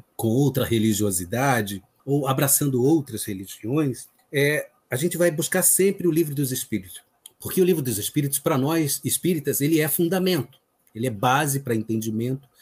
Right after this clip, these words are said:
de questões espirituais e religiosas, né? Então, a questão onze, a questão onze, Kardec pergunta isso,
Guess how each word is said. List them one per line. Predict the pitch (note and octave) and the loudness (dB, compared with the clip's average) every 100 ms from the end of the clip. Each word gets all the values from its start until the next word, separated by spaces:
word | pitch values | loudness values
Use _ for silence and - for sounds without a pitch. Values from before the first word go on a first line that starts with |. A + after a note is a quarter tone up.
| _ - | _ -8
de | D3 | -4
questões | F#3+ - F#3+ F#3 | -2 0 2 2
espirituais | - - B2+ A2+ A2 B2 A2+ | 0 -2 -2 -2 -2 0 -2
e | A2+ | -4
religiosas, | G#2 G#2 G#2 F2+ F2 E2+ F2+ | -6 -6 -6 -6 -10 -12 -6
né? | C3+ - _ - | -6 -6 _ -4
Então, | C3+ G3+ | 0 0
a | A#3+ | 2
questão | G#3 - G3 E3 | 0 2 2 4
onze, | C#3 G#3 F#3 A2+ G#2 G#2+ | 4 4 4 0 -6 -10
a | |
questão | - C3 - D3+ | -6 -6 -2 -4
onze, | B2+ D#3 G3+ C3 G#2 - _ _ | 0 2 2 0 -4 -12 _ _
Kardec | E3 D#3+ G3+ - | -6 -2 -2 0
pergunta | G#3+ F#3 F3 F#3+ G#3 | 0 0 0 -2 0
isso, | D3+ C3+ - | 0 0 -2